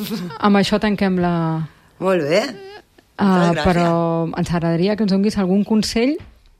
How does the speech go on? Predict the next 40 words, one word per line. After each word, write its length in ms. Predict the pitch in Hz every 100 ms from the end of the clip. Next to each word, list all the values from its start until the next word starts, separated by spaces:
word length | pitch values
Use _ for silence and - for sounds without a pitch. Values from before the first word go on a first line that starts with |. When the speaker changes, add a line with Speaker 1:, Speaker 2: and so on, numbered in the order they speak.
| _ _ _ -
Speaker 2:
per 140 | 208 190
viure 240 | 226 226
millor. 340 | 214 165 147 165 - _ _ _ _ _ _ _ _ _ _ _ _ _ - - -
Speaker 1:
Ui, 140 | 180
estigues 300 | 156 170 170
en 140 | 180 170
pau 180 | 165 160
amb 160 | 151
el 360 | 151 151 147 147
que 80 | 151
et 60 | 147
diu 140 | 165
el 80 | 160
teu 160 | 160 160
cor 220 | 165 170
i 60 | 185
el 60 | 175
teu 100 | 165
cap. 220 | 151 147 - _ _ _ _ _ -
Que 120 | 165
estiguin, 400 | 160 170 190 196
vamos, 380 | 180 190 175 -
coherència 480 | 185 170 175 175 208
total. 380 | 196 160 175 160 - _ - - - -
Speaker 2:
Coherència 440 | 202 190 196 - 196
total. 400 | 180 165 156 143
Speaker 1:
Vamos. 300 | 156 175 147 - 208 147
No, 120 | 185 165 170
vull 100 | 143
dir 60 | -
que 80 | 151
estiguin 420 | - 139 170 202
en 140 | 175 151
equilibri. 500 | 147 151 185 165 175
Jo 100 | 180
sempre 360 | 240 196 165
dic 180 | 165 190
que, 120 | 170 151
bueno, 280 | 147 135 -
tot. 300 | 147 127